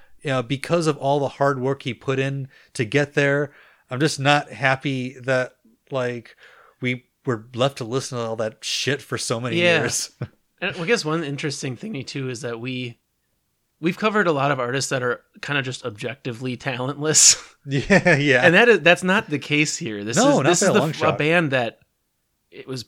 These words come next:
Speaker 2: very, very purposeful. It was, it was business.
Speaker 1: Yeah.
Speaker 2: And that's,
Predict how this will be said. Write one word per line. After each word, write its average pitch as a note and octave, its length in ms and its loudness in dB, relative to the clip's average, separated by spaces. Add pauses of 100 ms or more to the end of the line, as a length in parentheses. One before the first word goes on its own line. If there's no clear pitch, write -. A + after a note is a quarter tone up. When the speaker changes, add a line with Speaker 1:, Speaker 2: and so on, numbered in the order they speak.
(120)
Speaker 2:
very, F#3 440 2
very C#3+ 540 2
purposeful. A#2 720 -6
It G2+ 40 -12
was, A2+ 140 -10
it D3 120 -6
was C3+ 160 -2
business. A2+ 680 -4 (520)
Speaker 1:
Yeah. C3 260 0 (720)
Speaker 2:
And C#3+ 120 -4
that's, - 320 -2